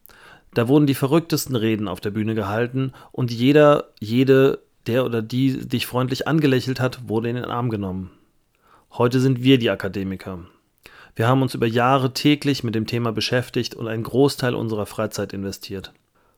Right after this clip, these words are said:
Heute rege ich mich auf, wie man denn zu einer Demonstration gegen den Krieg in der Ukraine gehen kann, wenn man nicht einmal weiß, wer Hunter Biden ist. Wir beurteilen immer von unserem eigenen Standpunkt heraus und wir dürfen uns ab und zu bewusst machen, dass jeder Mensch andere Erfahrungen und andere Wissensstände hat.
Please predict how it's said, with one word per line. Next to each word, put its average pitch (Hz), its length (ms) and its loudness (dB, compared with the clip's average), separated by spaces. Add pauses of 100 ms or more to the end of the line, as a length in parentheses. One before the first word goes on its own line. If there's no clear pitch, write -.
Heute 131 260 4
rege 135 240 4
ich 160 240 0
mich 110 180 -2
auf, 110 300 -2
wie 123 80 0
man 131 160 0
denn 131 160 0
zu - 100 -2
einer 107 180 -4
Demonstration 104 760 -2
gegen 110 180 0
den 101 140 -4
Krieg 135 240 -4
in 131 80 -2
der 98 120 -4
Ukraine 107 480 -6
gehen 123 260 0
kann, 135 420 0
wenn 101 100 -6
man 101 160 -4
nicht 117 220 -4
einmal 123 280 -2
weiß, 98 280 -4
wer 110 160 -2
Hunter 101 240 -4
Biden 104 320 -4
ist. - 320 -12 (1080)
Wir 113 120 -2
beurteilen 135 480 4
immer 151 300 4
von 127 180 -4
unserem 117 260 -2
eigenen 113 360 -2
Standpunkt 117 500 -6
heraus 98 360 -2
und 110 120 -6
wir 110 80 -4
dürfen 123 340 0
uns 127 160 -4
ab - 220 -4
und 123 140 -2
zu 127 260 -2
bewusst 107 440 -4
machen, 127 360 -4
dass 101 200 -6
jeder 110 240 -2
Mensch 117 340 -4
andere 104 340 -6
Erfahrungen 107 580 -6
und 113 180 -10
andere 107 320 -6
Wissensstände 98 600 -6
hat. - 260 -14